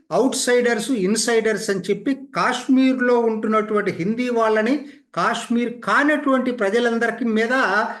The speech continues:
ద్వేషాన్ని రెచ్చగొట్టావు. ప్రేమనా పంచింది ద్వేషాన్న రాహుల్ గాంధీ? అక్కడ ఉన్నటువంటి వేర్పాటువాదులకి నీ భాష ఊతమిచ్చింది వాళ్ళకి. వాళ్ళకి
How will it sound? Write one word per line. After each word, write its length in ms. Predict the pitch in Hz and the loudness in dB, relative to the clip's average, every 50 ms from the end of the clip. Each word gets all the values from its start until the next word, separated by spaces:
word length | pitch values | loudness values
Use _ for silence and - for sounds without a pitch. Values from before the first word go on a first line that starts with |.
| - _ _ 127 | -16 _ _ -20
ద్వేషాన్ని 920 | 113 104 131 135 147 180 226 247 - - - 233 240 247 247 233 220 202 | -16 -10 -6 -2 0 0 2 2 0 -2 -2 -2 -2 0 0 0 0 0
రెచ్చగొట్టావు. 800 | 170 156 - - - 151 135 131 123 - - - 117 101 107 131 - _ _ _ _ _ _ _ _ _ - | -2 -2 -6 -6 -10 -8 -8 -8 -8 -10 -10 -12 -12 -12 -12 -18 -20 _ _ _ _ _ _ _ _ _ -14
ప్రేమనా 640 | 131 123 135 160 180 190 208 220 247 262 269 - 220 | -10 -8 -6 -4 -2 0 0 2 2 0 0 0 -2
పంచింది 580 | 190 196 185 196 214 208 202 208 254 254 254 | -2 -2 -2 -2 -2 0 0 0 0 -2 0
ద్వేషాన్న 800 | - 160 175 180 - - 202 196 185 180 190 208 233 240 240 - - | 0 2 2 2 0 0 0 0 2 2 0 0 0 -2 -4 -8 -6
రాహుల్ 400 | 147 143 147 - 190 196 185 190 | -4 -4 -2 -2 -2 0 0 2
గాంధీ? 320 | 202 208 220 254 349 - - - - _ _ _ _ _ _ _ _ _ _ _ _ _ _ _ _ _ _ _ _ _ _ _ _ _ _ - - | 2 2 2 0 -2 -4 -8 -14 -20 _ _ _ _ _ _ _ _ _ _ _ _ _ _ _ _ _ _ _ _ _ _ _ _ _ _ -8 -6
అక్కడ 300 | 156 - - - 254 254 | -6 -6 -2 -2 0 2
ఉన్నటువంటి 560 | 262 262 262 294 294 294 294 285 285 269 277 | 4 4 6 4 4 4 4 2 2 4 2
వేర్పాటువాదులకి 1200 | 262 190 190 233 277 294 277 254 294 285 285 277 277 269 269 262 262 262 262 262 262 269 269 262 277 | 2 2 2 2 2 0 0 0 0 2 2 2 2 2 4 4 4 2 2 2 0 0 0 0 0
నీ 220 | 247 240 240 240 | 2 2 2 0
భాష 500 | 190 139 120 - 165 185 240 262 254 - 285 285 - 208 180 196 - - - _ _ _ _ - 135 | 0 -4 -4 -2 0 2 2 2 2 0 0 2 2 2 0 0 -4 -8 -16 _ _ _ _ -10 -6
ఊతమిచ్చింది 760 | 127 156 202 175 - 254 233 220 196 - - - 156 139 127 | -2 -2 -2 0 -2 -2 0 0 -2 -4 -4 -6 -6 -6 -6
వాళ్ళకి. 320 | 120 104 104 113 - _ _ _ _ _ _ _ _ _ _ _ _ _ _ _ _ _ _ _ _ _ - | -8 -12 -14 -16 -20 _ _ _ _ _ _ _ _ _ _ _ _ _ _ _ _ _ _ _ _ _ -10
వాళ్ళకి 400 | 139 143 170 202 214 214 214 226 | -6 -2 0 0 0 0 -2 0